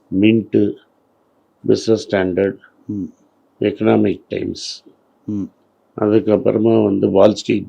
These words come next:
Speaker 1: ஜர்னல்,
Speaker 2: ம்.
Speaker 1: ப்ளூம்பர்க்,
Speaker 2: ம்.
Speaker 1: ஃபைனான்சியல் டைம்ஸ், எக்கனாமிக்ஸ்.
Speaker 2: ம்.
Speaker 1: எக்கனாமிக்ஸ் is weekly.
Speaker 2: ம்.
Speaker 1: மத்ததெல்லாம் டெய்லி.
Speaker 2: So, உங்க கமெண்ட்ஸ்லலாம் கீழே போட்டுருங்க. வாரம் வாரம் நான் வரும்போது அந்த கமெண்ட்ஸ்லேருந்து எடுத்து படிக்கிறேன், கேள்வி கேட்குறேன்.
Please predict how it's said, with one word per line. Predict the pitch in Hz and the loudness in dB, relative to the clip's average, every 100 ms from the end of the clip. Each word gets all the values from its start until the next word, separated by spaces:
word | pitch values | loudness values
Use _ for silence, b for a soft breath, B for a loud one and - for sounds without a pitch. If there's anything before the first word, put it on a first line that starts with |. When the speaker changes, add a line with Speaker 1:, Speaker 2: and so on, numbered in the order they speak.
| 101 | -2
Speaker 1:
ஜர்னல், | 87 95 98 - _ _ | -2 -2 -2 -6 _ _
Speaker 2:
ம். | 113 101 - _ _ _ _ _ 107 | -6 -6 -8 _ _ _ _ _ 2
Speaker 1:
ப்ளூம்பர்க், | 117 117 110 107 92 104 104 - - _ _ | 6 6 6 4 4 2 2 0 -8 _ _
Speaker 2:
ம். | 117 107 92 - _ _ | -6 -6 -6 -12 _ _
Speaker 1:
ஃபைனான்சியல் | 110 110 107 - 101 98 - | 2 4 2 0 -4 -4 -2
டைம்ஸ், | 113 113 - - _ | 0 -2 -4 -16 _
எக்கனாமிக்ஸ். | 101 - - - - - - - - _ _ - | -8 -8 -10 -10 -12 -18 -18 -20 -20 _ _ -10
Speaker 2:
ம். | 85 | -8
Speaker 1:
எக்கனாமிக்ஸ் | 107 123 127 127 123 | -2 0 2 0 0
is | 123 87 | -4 -2
weekly. | 95 90 - 135 - _ _ - | -4 -6 -10 -12 -14 _ _ -10
Speaker 2:
ம். | 98 90 _ _ - | -10 -10 _ _ -8
Speaker 1:
மத்ததெல்லாம் | - - 113 107 98 104 95 | -6 -2 0 0 -2 -4 -6
டெய்லி. | 90 - _ _ - - - | -10 -16 _ _ -20 -10 -4
Speaker 2:
So, | - 131 | 0 2
உங்க | 123 | 0
கமெண்ட்ஸ்லலாம் | 117 147 143 160 147 139 135 143 | 0 0 2 0 -2 0 0 0
கீழே | 135 135 | -2 -2
போட்டுருங்க. | 120 131 127 113 110 110 110 - _ _ _ | 0 0 0 -4 0 2 0 -4 _ _ _
வாரம் | 117 127 139 | 0 2 4
வாரம் | 135 135 139 | 2 0 -2
நான் | 127 117 107 104 | -2 -2 -2 0
வரும்போது | 113 117 113 117 120 | 0 0 0 0 0
அந்த | 98 104 | -2 -4
கமெண்ட்ஸ்லேருந்து | 110 107 113 107 | -4 -4 -4 -4
எடுத்து | 95 | -6
படிக்கிறேன், | 104 101 101 101 | -2 -2 -2 -4
கேள்வி | 95 104 98 | 0 0 -2
கேட்குறேன். | 90 90 90 | -6 -6 -8